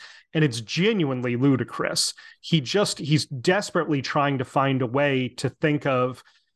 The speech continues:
Curtiz, whose movies he likes, as an auteur, and can't find the handle because he's probably not, but, like, auteurism's so important to him that he's, like,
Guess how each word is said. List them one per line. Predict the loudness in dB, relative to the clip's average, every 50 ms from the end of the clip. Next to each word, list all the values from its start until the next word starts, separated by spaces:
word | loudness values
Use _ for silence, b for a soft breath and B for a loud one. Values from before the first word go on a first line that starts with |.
| _ _ _ _ _ 0
Curtiz, | 2 2 2 0 -2 -2 -2 0 2 0 0 -2 -2
whose | -4 -6 -6 -2
movies | 0 0 0 2 0 0 -2 -2
he | -4 -6 -4 -2
likes, | 0 0 0 0 -2 -2 -2
as | -2 0 0 0
an | 0 0
auteur, | 0 0 0 -2 -2 -2 0 2 2 2 2 2 0 0 -2 -4 B B B B B B B -2
and | 0 0 2 0 0 -2 -6 -10 -16 _ _ _
can't | -14 -6 -2 0 0 2 0 0 -2 -6 _ _ _ _ _ -20 -10 -4
find | -2 0 0 2 2 0 0 2 2
the | 0 0
handle | 0 2 2 2 2 0 0 -2 -6 -8 -8 -4
because | -4 0 2 2 2 2 2
he's | 0 0 0 0
probably | 0 0 0 2 2 0 0 0 0 2
not, | 2 2 2 2 0 0 -2 -4 _ -4
but, | -2 0
like, | 0 0 0 2
auteurism's | 0 0 0 -2 0 0 2 2 2 2 2 0 0 -2 -2
so | 0 0 0 0
important | 0 0 0 2 2 2 2 0 -2 0
to | 2 0 0
him | 2 0 0 2 2 0 -2 -4 B B B B B B 0
that | 0 0 2
he's, | 2 0 0 0 0
like, | 0 0 0 0 0 -4 _